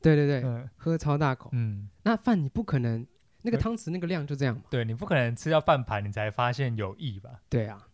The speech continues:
Speaker 2: 哦。
Speaker 1: 是吧？<laughs> 都在找借口。
Speaker 2: 所以，所以如果你，你感觉出来这种恶意，你不，不会给他换。
Speaker 1: 还有他的态度啦。
Speaker 2: 哦。
Speaker 1: 嗯。
Speaker 2: 很客气就可以哦。<laughs> 就已经剩下两层了，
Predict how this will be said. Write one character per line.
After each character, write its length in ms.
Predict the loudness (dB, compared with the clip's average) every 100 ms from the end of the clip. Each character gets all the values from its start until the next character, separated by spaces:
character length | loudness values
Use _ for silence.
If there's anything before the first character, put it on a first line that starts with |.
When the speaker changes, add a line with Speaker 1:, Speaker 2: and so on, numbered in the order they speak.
| _ -12
Speaker 2:
哦。 460 | -8 -6 -6 -6 -12 _ _
Speaker 1:
是 160 | -6 -4
吧？ 200 | -4 -10 _ -12
<laughs> 160 | -10 -4
都 80 | -2
在 80 | -2
找 180 | -4 -6
借 180 | 2 2
口。 200 | 0 -14 _ -20 -20 -20 _ _
Speaker 2:
所 200 | -4 0
以， 100 | 0 -2 -12 2
所 100 | 4
以 40 |
如 120 | 4
果 120 | 2
你， 160 | -2 -4
你 200 | -4 -6
感 240 | -4 -4
觉 140 | -2 -4
出 140 | -2
来 120 | -2
这 60 | 2
种 160 | 0 2
恶 200 | 2 2
意， 240 | -2 -10 -14 _ _ -8
你 100 | -8
不， 160 | -6
不 140 | -2 0
会 80 |
给 100 | 0
他 80 | -4
换。 160 | -6 -6 -8 _ _
Speaker 1:
还 120 | -2
有 20 |
他 100 | 0
的 60 | 2
态 160 | 0 0
度 220 | -2 -4
啦。 120 | -8 -18 _ -4
Speaker 2:
哦。 520 | 0 0 0 -4 -8 -6
Speaker 1:
嗯。 180 | -6 -6 -6
Speaker 2:
很 120 | -6
客 160 | 0
气 140 | 0 2
就 140 | 0
可 180 | 0 -4
以 100 | -4
哦。 120 | -8 -12 -2 2 4 2
<laughs> 480 | 2 2 0 -4 0
就 140 | 2
已 100 | 2
经 180 | 0 0
剩 220 | 0 -2
下 240 | 0 0 0
两 320 | -2 -6 -6
层 260 | -10 -10
了， 80 | -10